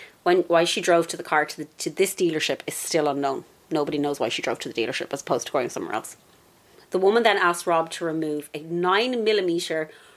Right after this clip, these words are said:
Ruger automatic pis-, toy pistol that was on the rear floorboard and put it in the pocket of the car and drive her to the hospital to meet her husband. So there was a fake gun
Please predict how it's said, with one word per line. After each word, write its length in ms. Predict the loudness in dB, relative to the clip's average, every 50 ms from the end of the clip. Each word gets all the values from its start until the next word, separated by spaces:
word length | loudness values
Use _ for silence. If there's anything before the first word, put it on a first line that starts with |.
| _ _ -6
Ruger 400 | 0 0 0 2 2 2 2 2
automatic 680 | 4 4 2 2 2 2 2 0 0 -4 -8 -14 -20 _
pis-, 300 | -14 -8 -8 -8 -8 -8 -12 -14
toy 360 | -8 -2 2 4 4 4 2
pistol 640 | 0 -2 -2 -2 -2 -2 -4 -2 -2 -2 -2 -4 -6 -12 -20 -16 -8 -4
that 100 | -2 0
was 120 | 2 2
on 120 | 2 4 2
the 80 | 2
rear 260 | 2 2 2 2 2
floorboard 560 | 0 -2 -2 0 0 2 0 0 -2 -4 -4 -4 -4
and 120 | -6 -6
put 160 | -4 -2 0
it 120 | 0 0 0
in 80 | -2
the 60 | -6 -6
pocket 300 | -4 -4 -4 -4 -6 -10
of 100 | -8 -10
the 60 | -8
car 360 | -4 -2 0 0 0 -2 -4 -8 -20 -20 -20 -14 -6
and 120 | -2 -2 0
drive 340 | 2 4 6 6 6 4 2
her 60 | -2
to 120 | -4 -4
the 80 | -4 0
hospital 420 | 0 0 0 0 -4 -6 -6 -6
to 160 | -4 -4 -2
meet 160 | -2 -2 -2 -4
her 80 | -6 -6
husband. 440 | -6 -6 -6 -6 -8 -8 -8 -10 -14 -18 -14 -8
So 60 | -4 -2
there 60 | -2
was 80 | -2
a 40 | -2
fake 460 | -6 -2 2 4 4 4 4 0 -2
gun 440 | 0 2 2 4 2 2 -2 -6 -10